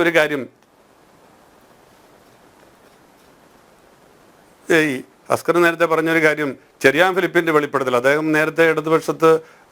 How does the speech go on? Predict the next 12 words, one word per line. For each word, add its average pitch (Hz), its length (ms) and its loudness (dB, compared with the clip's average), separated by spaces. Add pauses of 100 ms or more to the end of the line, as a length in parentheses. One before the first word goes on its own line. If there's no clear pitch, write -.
ഏഹ്, 151 200 4 (120)
സി 151 140 -2
പി 165 80 0
എമ്മിൻ്റെ 160 220 0
കൂടെ 160 160 2
നിന്നിരുന്ന 160 340 0 (340)
വ്യക്തിയാണ്. 120 340 0
അപ്പോൾ 131 160 -10
കൃത്യമായിട്ട് 156 340 0
അവിടുത്തെ 147 240 -2
കാര്യങ്ങൾ 139 340 -2
അറിയാം. 107 220 -2